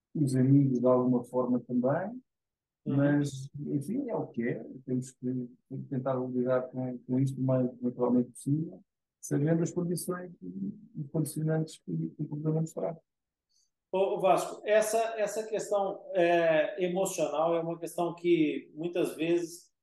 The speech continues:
Speaker 2: é, os pais de, de crianças com condições especiais estão sujeitos a um esforço, a um desgaste emocional muito intenso, muito grande.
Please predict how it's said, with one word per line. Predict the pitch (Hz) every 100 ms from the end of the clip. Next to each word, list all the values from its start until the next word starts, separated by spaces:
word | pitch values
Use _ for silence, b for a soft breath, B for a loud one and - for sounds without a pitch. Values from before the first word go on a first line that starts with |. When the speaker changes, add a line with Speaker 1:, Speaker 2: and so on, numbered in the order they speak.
| _ _
Speaker 2:
é, | 156 160 160 156 151 143 - - -
os | 185 - -
pais | 170 175 170 143 123 143
de, | 143 143 143
de | 143 139 131
crianças | 131 139 151 147 143 -
com | 147 147
condições | 147 135 - 139 131
especiais | - 147 127 - 139 151 - - _ _ _
estão | _ 175
sujeitos | 175 - 165 131 180 - - 151
a | 160
um | 165 160 151
esforço, | 143 - - 175 185 185 - 156
a | 151
um | 151
desgaste | - - 160 180 180 - 135 - _ _
emocional | 160 160 170 170 151 156 160 156 - -
muito | 160 180 180 175
intenso, | 156 - 185 180 156 - 135
muito | 151 151
grande. | - 156 185 160 123 117